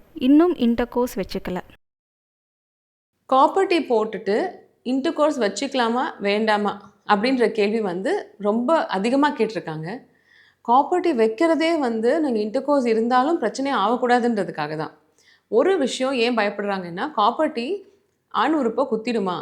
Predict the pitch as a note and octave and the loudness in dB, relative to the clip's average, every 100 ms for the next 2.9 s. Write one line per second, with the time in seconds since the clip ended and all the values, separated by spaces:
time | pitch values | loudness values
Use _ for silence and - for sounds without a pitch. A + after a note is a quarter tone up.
0 | - F3+ G#3+ C#4 G3+ F#3 F#3+ G3 E3+ E3 | -6 -4 -2 -2 -2 -2 -4 -4 -6 -6
1 | G#3+ G#3 F3 E3+ D#3 D3+ D3 - F#3 F3+ | -4 -6 -6 -10 -10 -12 -16 -10 -6 0
2 | A#3+ D4 B3+ F#3 E3 G#3 G4+ - | 0 2 -2 -4 -4 -4 -4 -10